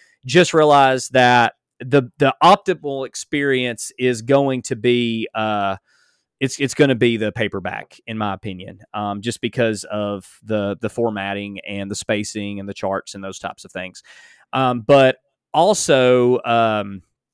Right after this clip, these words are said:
you know, this book is something that I hope will be a resource as well, that, you know, Lee, you and I talk about a lot of these things. And even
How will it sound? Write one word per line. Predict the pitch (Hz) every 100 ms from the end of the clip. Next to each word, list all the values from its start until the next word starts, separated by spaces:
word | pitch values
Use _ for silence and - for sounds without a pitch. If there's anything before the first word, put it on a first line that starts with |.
| _ _ _ _ - -
you |
know, | 175 175 151 - _ _
this | 160 240 160
book | 143 185 -
is | 147
something | - 143 139 131
that | 127 117 113 - _
I | 127 120
hope | - 156 156
will | 131
be | 123 123
a | 107
resource | 101 117 - 110 98 95
as | 104 98
well, | 101 95 95 -
that, | - 113 107 101 - _ - _ -
you |
know, | 117
Lee, | 120 170 190 160
you | 160 196
and | 180
I |
talk | 147 147 135
about | 117 117
a |
lot | 107 104 107
of |
these | 98 95 -
things. | 98 92 92 - -
And | - 123 120 120 -
even | 190 220 190 160 131